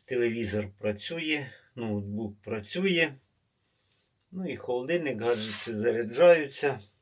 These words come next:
Не впевнений, що нам вистачить. При вимкненні усього навантаження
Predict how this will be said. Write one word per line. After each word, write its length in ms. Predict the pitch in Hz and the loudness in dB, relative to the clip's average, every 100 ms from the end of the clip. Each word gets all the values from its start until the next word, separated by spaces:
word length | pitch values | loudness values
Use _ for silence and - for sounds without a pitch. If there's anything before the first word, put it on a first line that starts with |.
| _ _ _ - - _ - - - - _ | _ _ _ -20 -20 _ -20 -20 -20 -20 _
Не 180 | 127 127 | -4 -2
впевнений, 600 | 110 104 151 156 143 139 | -2 2 4 4 2 -2
що 220 | 131 - 120 | -6 -6 -6
нам 240 | 120 117 | -6 -4
вистачить. 760 | 107 101 - 101 101 101 - - _ _ _ _ _ _ - - _ _ _ _ _ | -2 -4 -8 -14 -14 -16 -20 -20 _ _ _ _ _ _ -20 -20 _ _ _ _ _
При 180 | - 147 | 4 6
вимкненні 760 | 139 156 143 - 139 135 131 123 | 8 4 2 -2 -2 -2 -2 -2
усього 540 | 107 113 - 131 113 | -6 -8 0 0 2
навантаження 1000 | 123 127 131 127 165 170 151 139 139 135 | -2 -2 -2 2 4 4 0 -2 -4 -4